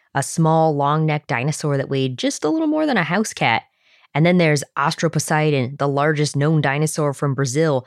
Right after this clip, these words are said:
It's about eighty-two feet or twenty-five meters long. And the carnivorous Thanos.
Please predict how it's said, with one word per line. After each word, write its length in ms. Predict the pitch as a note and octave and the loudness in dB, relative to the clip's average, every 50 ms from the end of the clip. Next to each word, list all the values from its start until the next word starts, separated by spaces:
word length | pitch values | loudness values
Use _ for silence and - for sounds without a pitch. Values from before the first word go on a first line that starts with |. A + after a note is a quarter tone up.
| - - - _ _ | -10 -20 -20 _ _
It's 140 | C#3 - | -6 -2
about 280 | C#3+ D#3+ D#3 C3+ - - _ - | 0 2 2 2 0 -2 _ -2
eighty-two 500 | D3 D3+ D#3+ F#3+ F#3 - - A#3 G#3+ F3+ | 0 2 2 2 0 0 0 0 0 -2
feet 280 | - - G3 G#3 G#3 | -2 -2 -2 0 0
or 100 | E3 C3 | 0 -2
twenty-five 600 | A#2 - - - G3 G3+ G#3 - - A3 G#3 G3+ | -2 -4 -4 -2 0 0 -2 -2 0 0 0 2
meters 320 | F#3+ F3+ F3+ F#3 F3 D#3 C3+ | 2 2 2 0 0 0 -2
long. 460 | C3+ C#3+ E3+ G3 F3 C3+ B2 B2+ C3 - _ _ _ _ _ _ _ _ _ | -2 0 0 0 0 0 -2 -2 -6 -8 _ _ _ _ _ _ _ _ _
And 320 | F#3 G#3+ A3+ G#3+ G3 F#3 - - _ _ _ | 0 2 2 2 2 0 0 -4 _ _ _
the 80 | G3 F#3+ | -4 -2
carnivorous 800 | - - - F3 F3 F3+ F#3+ G3 G3 F#3 F3+ E3 D#3+ - - - _ | -2 -2 0 2 4 4 4 2 2 2 2 2 2 0 -8 -8 _
Thanos. 580 | - E3+ E3 F3+ F3+ D#3 A#2+ A2+ - - - | 0 2 2 2 2 2 0 0 -4 -8 -10